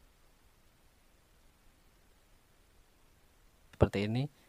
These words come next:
Kemudian kita lepas baut manifold menggunakan kunci delapan ring pas ya, seperti ini. Ada dua baut di kiri dan di kanan. Pelan-pelan saja teman-teman, yang penting kerjaan kita beres, rapi, hasilnya mantap.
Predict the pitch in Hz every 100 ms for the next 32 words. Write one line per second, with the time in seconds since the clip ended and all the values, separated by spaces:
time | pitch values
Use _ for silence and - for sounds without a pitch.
0 | - 123 117 135 139 139 135 - 143 -
1 | 123 120 117 - 113 107 - 104 120 127
2 | 120 113 117 131 131 127 123 - 120 113
3 | 110 107 104 104 - 120 123 127 127 127
4 | - 113 - 95 - 110 107 117 131 -
5 | - 117 110 104 - 110 - 117 131 -
6 | 107 117 123 120 110 - 98 98 101 104
7 | - - - - - - - - - -
8 | - - - 113 113 110 110 117 110 113
9 | 110 117 113 110 107 107 113 110 104 107
10 | 107 113 117 - 107 107 117 - 110 95
11 | - 117 135 - - - - - - -
12 | - - 113 101 - 113 117 120 110 104
13 | 98